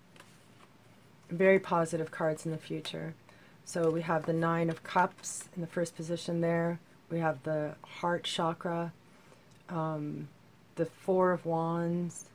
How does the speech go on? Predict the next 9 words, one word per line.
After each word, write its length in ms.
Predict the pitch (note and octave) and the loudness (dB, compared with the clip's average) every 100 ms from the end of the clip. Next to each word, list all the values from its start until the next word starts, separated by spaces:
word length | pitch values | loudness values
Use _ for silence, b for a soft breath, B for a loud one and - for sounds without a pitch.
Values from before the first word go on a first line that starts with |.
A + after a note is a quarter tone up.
| - - - - - - - - | -20 -20 -20 -20 -20 -20 -18 -8
and 480 | E3+ D#3+ D#3+ D#3+ - | -4 -4 -4 -4 -6
the, 420 | D#3+ D#3 D3+ D#3 D3+ - - | -6 -4 -4 -6 -10 -16 -10
the 80 | E3+ | -4
Knight 260 | D#3+ D#3+ D#3 | -2 -2 -4
of 120 | - | -8
Cups. 420 | - D#3 - - - | -8 -8 -10 -20 -4
Very 320 | D#3+ D#3+ D#3 | 0 0 0
positive 600 | - - D#3+ D3+ D#3 D3 | -6 -6 -6 -6 -6 -8
energy 580 | D#3+ D#3+ D#3+ D3+ D#3+ - | -6 -6 -6 -4 -6 -6